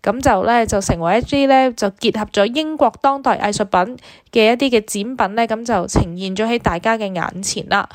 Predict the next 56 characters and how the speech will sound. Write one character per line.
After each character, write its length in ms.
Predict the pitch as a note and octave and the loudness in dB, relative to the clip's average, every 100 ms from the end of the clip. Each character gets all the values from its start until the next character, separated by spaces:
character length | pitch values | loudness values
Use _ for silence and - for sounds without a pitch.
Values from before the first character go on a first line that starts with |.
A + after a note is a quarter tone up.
| - - - | -20 -20 -6
噉 80 | A#3+ | -2
如 120 | E4 | 2
果 120 | E4+ | 2
大 160 | D4+ A#3+ | 2 2
家 180 | C#4+ | 0
鍾 220 | D4 D#4 D4 | 0 -2 0
意 100 | B3+ | 0
睇 240 | A#3+ C4 | -2 -2
藝 180 | A#3 F#3+ | -2 -2
術 120 | A3 | -4
品 280 | G3+ G3 B3 | -4 -2 0
嘅 60 | G#3 | 2
話 140 | G3+ | 4
呢， 160 | A3 A#3+ | 2 2
都 160 | C4 | 0
可 160 | A3+ A3+ | 0 -2
以 200 | A#3+ A3 | -2 -4
留 220 | F#3 - | -4 -6
意 140 | - F#3 | -10 -10
下 220 | G3+ G3 | -6 -4
呢 200 | G3+ C#4 | -4 0
個 140 | C#4 | 0
活 140 | A3+ G#3+ | 0 -4
動 300 | - G#3+ G#3+ | -2 -4 0
㗎。 160 | A#3 - - - - - | 0 0 -8 -20 -20 -10
噉 200 | G#3 C#4 | -8 0
就 140 | C#4+ G#3+ | 0 2
可 140 | B3 | 2
以 180 | D#4+ C4+ | 4 2
上 320 | - E3 G#3 | 0 -2 0
返 200 | C#4 C4+ | 0 2
呢， 180 | C#4 C#4 | 2 0
就 120 | A3+ F3+ - _ | 0 -4 -6 _
Carrot 420 | - D4+ D4+ D4 | -2 2 4 2
Hill， 420 | - - D4+ D4 - _ - | 0 -2 0 0 -4 _ -14
就 140 | - | -8
C 300 | F#3 - B3 | -6 -4 -4
A 180 | A#3+ B3 | 0 0
R 340 | - A#3+ B3 - | 2 2 2 0
R 260 | A#3 A#3 | 0 2
I。 80 | G#3+ | 2
I 200 | A3+ A3+ | 0 -2
C 280 | A3+ - A3+ | -2 -4 -6
K 360 | - A3+ G#3 - - _ | -6 -2 -2 -4 -14 _
H 220 | - D4 - | -4 -2 0
I 200 | A3 G#3+ | 0 0
L 180 | - - G#3+ G3+ | 0 0 0 -2
L 80 | - | 0
dot 180 | C4 - | 0 0
S 260 | A#3+ B3 B3 | -2 -2 2
A 180 | A3+ A#3 | 0 0
dot 300 | - A3+ A3 - | 0 0 0 -2
gov 240 | A3+ A3+ - | 0 0 0
dot 140 | G#3+ - | -2 0
A 180 | A3 G#3+ | -2 -2
U， 260 | G#3+ A3 | -2 -4